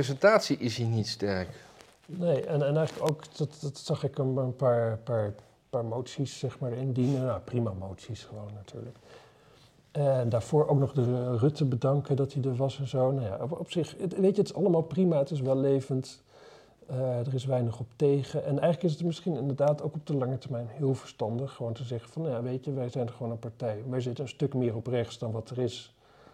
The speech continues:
Speaker 2: Althans, eh, maar we zijn wel wellevend en netjes en iedereen kan met ons praten. En dat blijven we gewoon doen, net zolang tot het indaalt. En, eh,
Speaker 1: Ja.
Speaker 2: dat is misschien heel verstandig.
Speaker 1: Ja,
Speaker 2: Maar
Speaker 1: want dat
Speaker 2: een
Speaker 1: is een
Speaker 2: beetje
Speaker 1: beetje de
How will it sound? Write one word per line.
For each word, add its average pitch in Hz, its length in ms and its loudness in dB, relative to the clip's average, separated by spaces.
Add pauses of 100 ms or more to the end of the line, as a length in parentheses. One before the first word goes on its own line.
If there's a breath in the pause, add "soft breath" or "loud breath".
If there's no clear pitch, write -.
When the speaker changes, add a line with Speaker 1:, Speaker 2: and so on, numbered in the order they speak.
(140 soft breath)
Speaker 2:
Althans, 120 680 -2
eh, 123 340 -6
maar 131 280 0
we 120 60 -2
zijn 120 220 -2
wel 123 220 2
wellevend 113 540 0
en 117 120 -4
netjes 113 380 -4
en 123 100 -4
iedereen 113 280 -2
kan 117 180 -6
met 107 160 -6
ons 110 180 -12
praten. 123 440 -6
En 123 80 -8
dat 113 140 -8
blijven 120 340 -6
we 113 60 -12
gewoon 117 240 -6
doen, 123 180 2
net 117 160 -6
zolang 117 280 -8
tot 117 160 -8
het 117 140 -10
indaalt. 110 520 -6
En, 120 340 -10 (380)
eh, 101 100 -4
Speaker 1:
Ja. 90 140 -2 (1600 loud breath)
Speaker 2:
dat 143 160 0
is 208 120 0
misschien 196 320 4
heel 170 220 6
verstandig. 160 800 0
Speaker 1:
Ja, - 220 -20
Speaker 2:
Maar 110 100 6
Speaker 1:
want 117 120 10
dat 151 100 12
Speaker 2:
een 147 60 8
Speaker 1:
is 151 60 10
een - 80 10
Speaker 2:
beetje 139 140 12
Speaker 1:
beetje 135 120 4
de 127 60 10